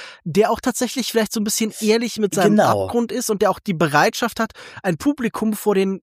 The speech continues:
Speaker 1: Kopf
Speaker 2: Es ist
Speaker 1: zu stoßen.
Speaker 2: konsequent.
Speaker 1: Man kann das
Speaker 2: Genau.
Speaker 1: unsympathisch finden, dass Harmony Korine so ein Disney-affines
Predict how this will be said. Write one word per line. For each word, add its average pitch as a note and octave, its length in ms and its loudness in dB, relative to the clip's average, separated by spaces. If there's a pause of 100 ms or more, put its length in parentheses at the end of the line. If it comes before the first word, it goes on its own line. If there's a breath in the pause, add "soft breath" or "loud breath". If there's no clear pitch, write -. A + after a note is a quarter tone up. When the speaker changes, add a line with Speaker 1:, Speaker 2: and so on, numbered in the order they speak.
Speaker 1:
Kopf G3+ 160 0
Speaker 2:
Es C#3 100 -2
ist D#3 60 -4
Speaker 1:
zu - 60 -4
stoßen. D3+ 180 2
Speaker 2:
konsequent. C#3+ 260 2
Speaker 1:
Man D#3 80 0
kann A3+ 160 -2
das G3+ 140 -2
Speaker 2:
Genau. A#3+ 260 -2
Speaker 1:
unsympathisch G3 640 2
finden, F#3+ 320 0 (320 loud breath)
dass E3+ 160 -4
Harmony G3+ 400 2
Korine G3+ 580 0
so F#3 200 2
ein F3 340 0 (460 loud breath)
Disney-affines G#3+ 920 0